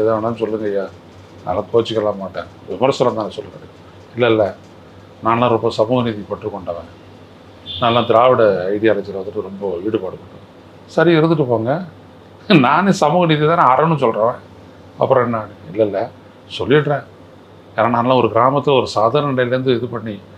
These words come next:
இன்னைக்கு இவ்வளவு தூரம் உயர்ந்த நிலைக்கு நான் வந்திருக்கிறேன்" அப்படின்னோம்னா அது காரணம் சமூக நீதி தான். அப்படி நான் சொன்னேன், இந்த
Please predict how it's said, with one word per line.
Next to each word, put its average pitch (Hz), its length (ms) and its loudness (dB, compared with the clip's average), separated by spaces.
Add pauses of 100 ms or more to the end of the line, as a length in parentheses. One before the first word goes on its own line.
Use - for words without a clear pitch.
(120)
இன்னைக்கு 113 240 -6
இவ்வளவு 107 180 2
தூரம் 123 240 4
உயர்ந்த 117 300 -4
நிலைக்கு 107 220 -4
நான் 95 120 -8
வந்திருக்கிறேன்" 98 380 -6
அப்படின்னோம்னா 92 420 -16 (600)
அது 92 140 -6
காரணம் 131 380 2
சமூக 107 300 -4
நீதி 87 200 -12
தான். 82 120 -12
அப்படி - 180 -20 (560)
நான் 98 180 -6
சொன்னேன், 113 240 0
இந்த 110 100 0